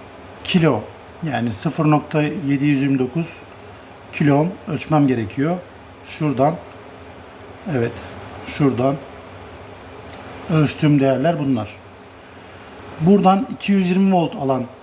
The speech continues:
e, bobinin bir kontağı,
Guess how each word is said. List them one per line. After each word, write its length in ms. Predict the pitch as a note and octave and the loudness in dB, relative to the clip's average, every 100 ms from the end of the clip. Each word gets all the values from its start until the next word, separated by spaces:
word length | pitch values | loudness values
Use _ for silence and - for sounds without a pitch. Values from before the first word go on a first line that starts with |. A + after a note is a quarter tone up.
| - - - - - - - - - F#3 | -20 -20 -20 -20 -20 -20 -20 -20 -10 -2
e, 220 | C3 B2+ | 0 2
bobinin 460 | D3 D#3+ E3 D#3 C3+ | 2 4 4 2 4
bir 280 | F#3 F#3+ - - - | 2 2 -4 -20 -18
kontağı, 580 | - C3+ C3 - D3+ G#3+ | -2 2 2 4 4 2